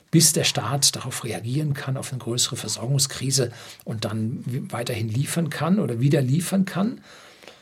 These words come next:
Haben Sie für vierzehn Tage Reserve? Konserven, Nudeln, Mehl, Speiseöl, Tiefkühlware?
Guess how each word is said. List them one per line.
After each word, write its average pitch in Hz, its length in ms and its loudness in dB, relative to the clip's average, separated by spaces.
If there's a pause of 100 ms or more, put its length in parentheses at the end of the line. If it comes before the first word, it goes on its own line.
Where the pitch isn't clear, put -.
Haben 151 160 2
Sie 175 120 4
für 180 140 2
vierzehn 175 280 4
Tage 160 340 -2
Reserve? 151 580 0 (280)
Konserven, 139 800 0
Nudeln, 180 560 6 (180)
Mehl, 160 360 0 (380)
Speiseöl, 143 1000 4 (580)
Tiefkühlware? 180 1080 2